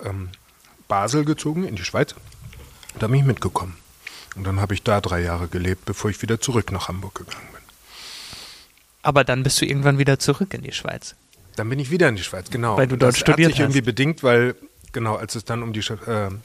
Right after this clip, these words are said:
Speaker 1: Schauspielschulauswahl ging, ähm, wo bewirbt man sich überhaupt, wo versucht man's überhaupt so, da, also habe ich zum Beispiel Zürich oder Bern nicht ausgeschlossen, weil ich irgendwie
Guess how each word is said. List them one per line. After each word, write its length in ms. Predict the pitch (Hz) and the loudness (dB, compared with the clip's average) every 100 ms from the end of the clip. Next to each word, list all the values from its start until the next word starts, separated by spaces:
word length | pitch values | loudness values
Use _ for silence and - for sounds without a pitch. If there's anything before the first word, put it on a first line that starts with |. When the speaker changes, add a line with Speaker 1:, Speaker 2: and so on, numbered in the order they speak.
| - | -16
Speaker 1:
Schauspielschulauswahl 1160 | - 110 113 135 - 139 131 - 135 - 120 147 | -6 -4 -4 -6 -4 -4 -6 -2 -2 -2 -4 -2
ging, 260 | 131 151 160 - | -4 -6 -8 -2
ähm, 240 | 110 104 90 _ _ - | -2 -2 -6 _ _ -6
wo 100 | 110 | -2
bewirbt 400 | 101 101 131 - | -2 2 2 2
man 100 | 131 | 0
sich 160 | 135 135 | -2 2
überhaupt, 340 | 139 120 131 | 4 4 2
wo 60 | 104 | -2
versucht 380 | - 104 135 - | -2 -2 -2 0
man's 180 | 135 151 | -2 0
überhaupt 340 | 135 147 - | 0 0 -4
so, 160 | 143 143 - - - - - _ _ _ - _ _ - - - | -8 -8 -12 -10 -8 -10 -12 _ _ _ -20 _ _ -20 -10 0
da, 300 | 110 113 - - - - - - - - - - _ _ - - | 4 4 0 -8 -20 -20 -20 -20 -20 -20 -20 -20 _ _ -12 -6
also 260 | - 110 98 | -2 2 2
habe 140 | 120 117 | 2 0
ich 160 | - - - | -2 -10 -8
zum 160 | 113 | -2
Beispiel 240 | 110 - 110 | -2 -2 -2
Zürich 540 | 131 123 127 - - | 2 4 4 2 -6
oder 160 | 113 98 | -4 0
Bern 280 | 110 113 | 0 0
nicht 180 | 117 - | -2 -4
ausgeschlossen, 600 | 120 127 135 - 123 120 | -6 -4 -2 0 0 0
weil 140 | 110 107 | 0 -2
ich 160 | - | -4
irgendwie 400 | 107 107 104 101 | -6 -4 -2 -4